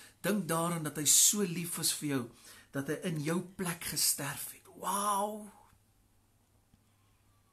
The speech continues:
Dankie, Here, dat ons as families, een groot geestelike familie, en as families in ons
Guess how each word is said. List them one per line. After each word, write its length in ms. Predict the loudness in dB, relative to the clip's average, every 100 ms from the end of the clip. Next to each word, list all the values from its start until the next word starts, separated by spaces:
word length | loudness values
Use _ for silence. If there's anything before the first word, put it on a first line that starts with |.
| _ _ _ _ _ _ _ _ _ _ _ _ _ _ _ -8
Dankie, 300 | -6 -4 -2
Here, 280 | 0 0 -2
dat 160 | -4
ons 160 | -2 0
as 120 | -2
families, 680 | -2 -4 -4 -4 -6 -6 -4
een 160 | -4 -4
groot 760 | -4 -2 0 0 0 0 -2
geestelike 520 | -6 -4 -4 -4 -8 -10
familie, 540 | -8 -4 -4 -6 -10 -16 _ _ _ _ _ _ _ _ _ _ _ -4
en 180 | -2 0
as 140 | 0
families 560 | 0 0 0 2 2 0
in 100 | -2
ons 160 | -2